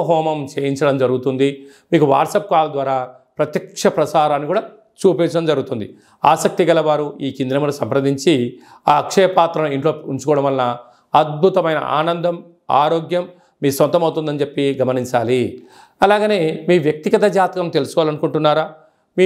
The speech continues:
పుట్టినటువంటి కాల సమయంలో మీ పే-, మీకు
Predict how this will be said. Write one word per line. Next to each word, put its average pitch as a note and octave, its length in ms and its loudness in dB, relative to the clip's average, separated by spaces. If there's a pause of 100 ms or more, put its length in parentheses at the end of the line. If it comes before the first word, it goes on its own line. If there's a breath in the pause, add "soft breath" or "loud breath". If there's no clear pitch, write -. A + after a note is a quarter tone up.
(160)
పుట్టినటువంటి F#3 680 0 (680)
కాల D#3+ 180 4 (160)
సమయంలో D3+ 400 2 (320)
మీ C#3+ 100 4 (140)
పే-, D#3 200 -2
మీకు C#3 140 0